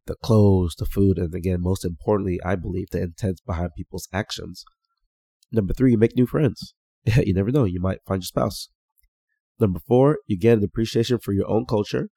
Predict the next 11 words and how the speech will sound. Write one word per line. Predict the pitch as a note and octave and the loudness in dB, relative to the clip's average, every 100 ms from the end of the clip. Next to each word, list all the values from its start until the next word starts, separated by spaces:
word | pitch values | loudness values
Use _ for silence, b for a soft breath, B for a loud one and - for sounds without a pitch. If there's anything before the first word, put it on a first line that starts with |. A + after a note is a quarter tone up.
| _ _ _ _ _ _ - | _ _ _ _ _ _ -2
And | |
number | G#2 F#2 | 0 0
five, | - G#2 A2+ | 0 0 0
it's | E2 - | -4 -2
just | G#2 G2 _ | 0 0 _
a | F2+ | -2
really | D#2+ E2+ F#2 F2+ F2 | 0 0 0 0 -4
cool | - G#2+ F2+ E2+ - | -6 -2 0 -2 -4
thing | - E2 E2+ | -2 -2 -4
to | - | -10
do. | E2+ F2+ | -4 -4